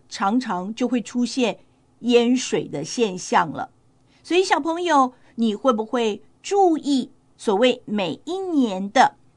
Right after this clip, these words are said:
降雨时间呢？大部分都集中在五月中到六月十七日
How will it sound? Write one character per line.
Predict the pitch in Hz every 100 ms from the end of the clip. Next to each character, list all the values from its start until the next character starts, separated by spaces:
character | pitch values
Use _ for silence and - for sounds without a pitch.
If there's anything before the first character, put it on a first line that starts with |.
| _
降 | - 440 381 262
雨 | 185 151
时 | - - 185
间 | - 302 330
呢？ | 349 381 _ _ _ _ _ _ _ _ _ _
大 | - 392
部 | 330 320
分 | 269 277 226 214 _ _
都 | 277 277
集 | - 214
中 | 214 254 254
在 | 254 214 -
五 | 214 185 170
月 | 226 254
中 | 220 - 330 359 381 _ _ _
到 | 277 233 -
六 | 277 370 349 247 208
月 | 247 226 139 - _
十 | - - 196
七 | 202 - 277 262
日 | 269 190